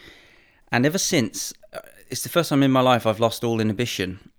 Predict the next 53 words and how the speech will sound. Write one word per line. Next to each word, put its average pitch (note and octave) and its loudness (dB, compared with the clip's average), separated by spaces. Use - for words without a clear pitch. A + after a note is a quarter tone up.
And B2+ 0
I F3 4
think C#3+ -2
then C3 2
Phil D3 0
Mickelson B2 -4
started F#2 -4
doing F#2 -2
it, F#2 -6
and A#2 -2
I D#3 4
became A#2+ -2
a - -2
little G2+ -4
strange. F#2 -4
Arguably, A2 -2
I've F#2 -4
always F#2+ -4
been F2+ -10
strange, F2 -6
but - -4
I A#2+ 2
became A2+ 0
a G#2+ 0
little F#2+ -4
stranger G2+ 0
in F2 -4
the F#2 -4
last F#2 -6
couple F#2 -6
of F2+ -6
years. F2 -6
And F#2 -6
I, F#2 -6
and, G2 -6
and A#2+ -6
I E3 0
think E3+ -8
it's - -10
got - -12
something B2+ -6
to - -14
do A2+ -6
with A2 -6
C - -8
B G#2+ -12
D B2 -2
oil, G2 -2
because G#2 -10
Phil G#2+ 0
is G#2+ -8
now A2 -2
just - -10